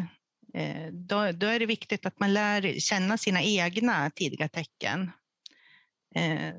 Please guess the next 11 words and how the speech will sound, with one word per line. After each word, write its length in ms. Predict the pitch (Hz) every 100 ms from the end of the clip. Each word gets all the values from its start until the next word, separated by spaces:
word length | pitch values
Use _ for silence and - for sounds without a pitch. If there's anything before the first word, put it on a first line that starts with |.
| -
så 260 | - - 185
att 180 | 160 -
man 240 | 180 175
själv 440 | - 202 190 190 170
eller 640 | 180 180 190 185 160 170
någon 280 | 185 165 165
i 80 | 165
närheten 880 | 165 156 160 170 - 160 143 165 165 _
kan 200 | - 170
hjälpa 380 | 151 143 - 190
en 340 | 156 127 175